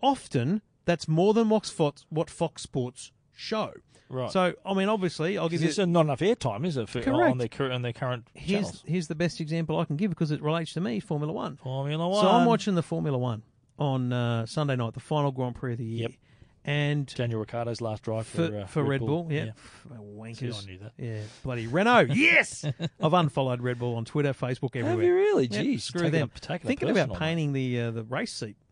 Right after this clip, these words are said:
Speaker 2: Really?
Speaker 1: Yeah.
Speaker 2: To the Renault? What colour's the Renault?
Speaker 1: Yellow and black. Yeah.
Speaker 2: Nice. Black,
Speaker 1: Anyway,
Speaker 2: black and gold.
Speaker 1: that'd be a big call.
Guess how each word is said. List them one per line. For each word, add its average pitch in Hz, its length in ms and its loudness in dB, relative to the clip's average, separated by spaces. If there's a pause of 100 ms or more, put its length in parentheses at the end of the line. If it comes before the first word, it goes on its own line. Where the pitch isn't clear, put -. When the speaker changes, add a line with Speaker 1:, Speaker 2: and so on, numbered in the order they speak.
(500)
Speaker 2:
Really? 139 500 -6
Speaker 1:
Yeah. 170 140 -4
Speaker 2:
To 165 80 0
the 143 100 2
Renault? 208 260 2
What 170 220 0
colour's 165 260 2
the 139 60 0
Renault? 160 320 -2
Speaker 1:
Yellow 143 380 -2
and 120 80 -4
black. 131 320 -8 (500)
Yeah. 139 140 -6
Speaker 2:
Nice. - 380 -14 (160)
Black, 165 120 -2
Speaker 1:
Anyway, 117 260 -4
Speaker 2:
black 123 220 -8
and 110 80 -10
gold. 135 180 -6
Speaker 1:
that'd 165 80 -2
be 139 80 0
a 127 40 -2
big 127 200 -4
call. 110 260 -4